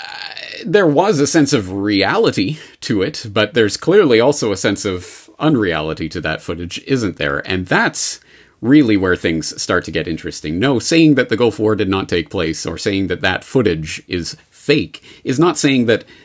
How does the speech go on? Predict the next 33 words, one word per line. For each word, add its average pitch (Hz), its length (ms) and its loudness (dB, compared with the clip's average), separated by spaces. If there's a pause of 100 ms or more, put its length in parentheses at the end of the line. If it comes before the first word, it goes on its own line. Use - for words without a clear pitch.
that 107 300 -2
didn't 82 260 -4
exist 113 640 0
or 98 200 4
it 90 120 2
was 90 160 -2
all 117 240 2
done 110 220 2
on 95 160 0
some 90 220 -2
soundstage 117 720 -2
in 92 100 0
Atlanta. 147 580 -2 (500)
No, 165 260 2
no, 160 100 6
no, 131 80 4
it's 110 120 0
a 113 60 -2
deeper 170 420 -2
issue 156 440 -2
than 73 200 -8
that. - 320 -10
It's - 460 -8 (300)
calling 202 500 4
into 156 260 4
question 127 640 -2 (240)
the 113 160 2
nature 135 680 2 (260)
of 101 220 2
war 113 460 2 (260)
itself - 880 -2 (320)
in 120 320 4 (300)
the 98 360 2